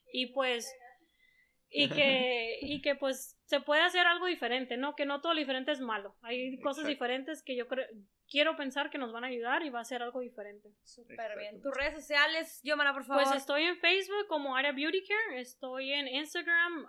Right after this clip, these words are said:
Speaker 1: Ara Beauty C, y pues nada.
Speaker 3: Aria con Y, ¿no?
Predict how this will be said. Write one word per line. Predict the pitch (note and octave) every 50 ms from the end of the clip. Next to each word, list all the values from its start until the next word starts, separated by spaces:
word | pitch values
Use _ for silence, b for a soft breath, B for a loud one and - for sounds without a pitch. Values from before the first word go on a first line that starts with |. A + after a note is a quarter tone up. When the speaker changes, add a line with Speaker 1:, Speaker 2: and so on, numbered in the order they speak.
| - -
Speaker 1:
Ara | C4 B3+ C4+ C4+ D4 D4 C4
Beauty | A#3 C4+ C#4+ D4+ D4+ D#4 D#4 D#4 C#4 - _
C, | - - - - A#3+ B3+ D#4+ G#4 A4 - _ _ _ _ _ _ _ _ _ _ _ _ -
y | C4+ C4+ C#4+ D4 D4+ D4+ D4+ D#4 D#4 D#4 D#4 D#4 D4 D4+ _ _ _ _ _ _ _ _ _
pues | - C4 B3 A#3+ A#3 B3
nada. | B3 B3+ - B3 C4
Speaker 3:
Aria | C#4+ D4+ D#4 D#4
con | D#4 D4 C4+
Y, | A#3+ G3+ A#3 B3+ B3+ A3+ G#3
¿no? | A#3 C#4 E4